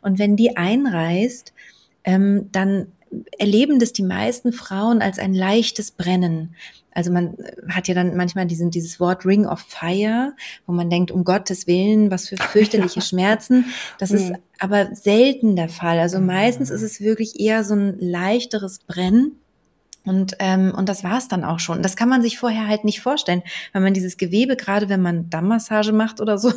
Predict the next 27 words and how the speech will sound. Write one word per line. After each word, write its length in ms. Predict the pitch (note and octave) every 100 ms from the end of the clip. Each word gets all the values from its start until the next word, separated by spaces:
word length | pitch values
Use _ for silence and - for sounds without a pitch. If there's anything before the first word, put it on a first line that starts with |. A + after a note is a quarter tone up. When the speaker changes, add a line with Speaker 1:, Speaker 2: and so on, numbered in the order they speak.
| -
Speaker 1:
<laughs> 140 | A#3
nur 100 | A#3+
denkt, 240 | - - -
"Um 160 | F#3+ F#3
Gottes 440 | F3+ - F3 E3+
Willen." 280 | D3+ D#3 D#3+ - - - -
Also, 360 | G3+ F#3 -
<laughs> 260 | E3+ C#4 B3+ - D4 - - G#4+
Speaker 2:
Total. 160 | G#3+ G#3
Speaker 1:
das 460 | A3 G3 F#3+ F#3+ F#3
darf 100 | B3+
nicht 300 | B3 - G#3+
reißen. 540 | A3 A3+ - C4 C4 -
<laughs> 20 |
Ja, 160 | B3+ -
genau. 360 | - A3+ A#3+ A#3 -
Speaker 2:
Ja. 340 | G3 F#3 - - - - - - - -
Ähm, 460 | G#3+ G#3 G#3 G#3 D#3
Speaker 1:
Hm. 40 |
Speaker 2:
ich 140 | A3+ -
glaub, 200 | A3 -
also 200 | A3 G#3+
ich 220 | A3+ C4+
hab 160 | D4
es 140 | B3+ -
gar 200 | G#3 G#3+
nicht 300 | C4 -